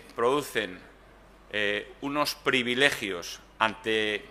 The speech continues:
eh, la ley que son absolutamente inaceptables.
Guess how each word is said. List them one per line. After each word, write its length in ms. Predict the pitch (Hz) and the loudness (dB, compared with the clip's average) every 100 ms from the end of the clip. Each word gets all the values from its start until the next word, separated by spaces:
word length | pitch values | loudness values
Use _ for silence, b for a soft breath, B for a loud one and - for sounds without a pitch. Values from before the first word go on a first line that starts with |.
| - - - B B B B - | -20 -20 -20 B B B B -8
eh, 760 | 101 98 101 98 - 95 95 90 | -4 -4 -4 -6 -8 -10 -10 -4
la 200 | 92 110 | 4 6
ley 340 | 131 143 - - - - - | 6 2 -4 -18 -20 -20 -8
que 80 | 107 | -2
son 300 | - 135 139 | 2 2 2
absolutamente 720 | 117 - 117 123 123 127 120 127 | 0 0 0 6 6 6 2 0
inaceptables. 880 | 113 90 82 - 87 78 - - | 0 -2 -6 0 0 -2 -14 -16